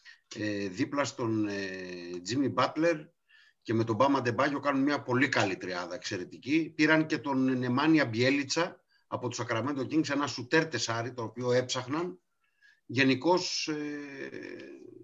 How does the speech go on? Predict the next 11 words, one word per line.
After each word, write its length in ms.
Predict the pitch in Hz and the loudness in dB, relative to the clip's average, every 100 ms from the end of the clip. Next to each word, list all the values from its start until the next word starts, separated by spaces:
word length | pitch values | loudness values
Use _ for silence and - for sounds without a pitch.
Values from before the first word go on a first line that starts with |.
| _ - - - | _ -20 -20 -2
έκαναν 460 | 143 165 175 151 | 2 6 6 6
κινήσεις 500 | - 135 151 175 - | 4 6 6 6 2
που 80 | - | -4
θα 120 | 147 | -4
τους 120 | 131 127 | -2 0
δυναμώσουν 440 | 135 135 156 160 | 2 2 2 2
αρκετά 320 | 139 135 147 | 2 2 6
εν 140 | 160 139 | 6 6
ώψη 180 | - | 0
της 120 | - - | -6 -6
συνέχειας. 680 | 95 104 - 190 196 - | -4 -6 -4 -6 -6 -14